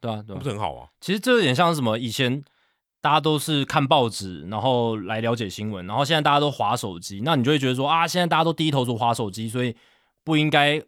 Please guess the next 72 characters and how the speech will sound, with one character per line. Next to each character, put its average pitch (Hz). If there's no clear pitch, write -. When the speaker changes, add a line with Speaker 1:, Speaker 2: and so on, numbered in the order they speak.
Speaker 1:
滑 117
手 120
机， 123
你 117
都 117
应 123
该 127
回 113
去 120
看 117
报 113
纸。” 80
或 185
者 156
是 160
你 117
刚 139
刚 156
讲 113
音 135
乐 143
也 113
是 127
一 123
个 123
很 113
好 110
的 107
例 107
子， 98
就 120
是 123
难 131
道 180
现 180
在 170
只 131
能 110
用 139
古 117
典 110
乐 101
吗？ 90
一 127
定 143
要 143
回 120
到 127
十 117
七、 123
十 113
八 107
世 107
纪 110
古 120
典 175
乐 -
才 110
是 -
正 -
统？ -
Speaker 2:
而 -
且 -
古 113
典 120
是 123
一 -
个 127
相 120
对 120
的 98
词。 71